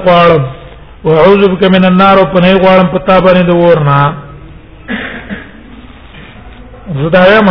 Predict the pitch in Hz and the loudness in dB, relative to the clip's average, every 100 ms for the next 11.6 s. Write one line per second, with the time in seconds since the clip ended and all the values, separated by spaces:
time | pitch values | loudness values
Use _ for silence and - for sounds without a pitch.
0 | 160 143 147 - - - - - - - | -2 -4 -12 -18 -20 -20 -20 -20 -20 -20
1 | - - - 453 453 - - - - - | -20 -20 -20 -20 -20 -20 -20 -20 -20 -20
2 | - - - 170 190 196 185 180 180 175 | -20 -20 -6 0 2 2 0 0 0 2
3 | 165 147 - - - - - - - - | 0 -2 -6 -20 -20 -20 -20 -20 -20 -20
4 | - - - - - 262 220 - 202 - | -20 -20 -20 -20 -20 -20 -20 -20 -20 -20
5 | - - - - - - - 160 190 220 | -20 -20 -20 -20 -20 -20 -4 0 2 2
6 | 214 233 226 220 214 214 214 202 - 208 | 2 0 2 2 2 2 2 0 0 0
7 | 202 196 202 196 196 190 190 180 180 175 | 2 2 2 2 2 2 0 0 2 2
8 | 156 139 - - - - - - - - | 0 -4 -16 -20 -20 -20 -20 -20 -20 -20
9 | - - - 135 190 214 226 214 214 214 | -20 -14 -8 -4 0 2 2 2 0 2
10 | 220 226 214 214 208 202 - 214 196 196 | 0 2 2 2 2 0 0 -2 0 0
11 | 196 185 185 175 175 165 | 0 2 2 2 0 0